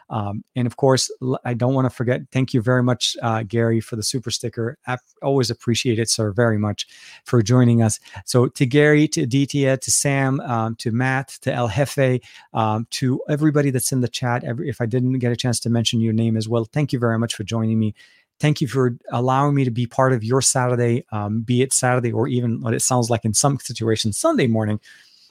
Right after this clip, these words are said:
Uh, and we'll be back with you guys, uh, more, uh, you know, next week and more, have more conversations regarding tech. Um, I am starting to pick up more, uh, more live streams over on Amazon. I wanna be a little bit more in-, uh, informative there as Amazon's starting to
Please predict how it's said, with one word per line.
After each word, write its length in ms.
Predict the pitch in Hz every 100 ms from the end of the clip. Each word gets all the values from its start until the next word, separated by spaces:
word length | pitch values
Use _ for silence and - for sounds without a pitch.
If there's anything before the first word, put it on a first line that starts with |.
| _ _
Uh, 220 | 131 117 117
and 140 | 131 127
we'll 100 | 131
be 100 | 127
back 280 | 127 127 131
with 100 | 117
you 60 |
guys, 340 | 113 117 117 104
uh, 220 | - 107 107
more, 480 | 107 113 113 123 180 123
uh, 40 | -
you 120 | 135
know, 160 | 104 101
next 320 | 123 117 - -
week 240 | 120 117
and 160 | 135 107
more, 380 | 104 113 110 107 - - _
have 160 | 113
more 160 | 110 117
conversations 640 | 113 110 110 113 101 104
regarding 380 | 101 101 98 98
tech. 320 | - 120 - _ - - _ -
Um, 340 | 117 110 107 -
I 100 | 131
am 160 | 131 131
starting 340 | - 135 143
to 40 | 139
pick 160 | 147
up 100 | 135
more, 220 | 131 131 -
uh, 220 | - 131
more 200 | 123 127
live 220 | 127 127 131
streams 340 | - 139 127 -
over 240 | 127 131
on 140 | 123
Amazon. 480 | 127 127 135 131 143
I 20 |
wanna 220 | 123 117 113
be 80 |
a 80 | 110
little 160 | 117 113
bit 100 | 127
more 220 | 117 113
in-, 280 | - 127 113
uh, 240 | 107 98 -
informative 560 | 113 - 123 120 110
there 220 | 101 120 123
as 160 | 107
Amazon's 420 | 127 110 107 110
starting 320 | - 113 110 107
to 140 | 98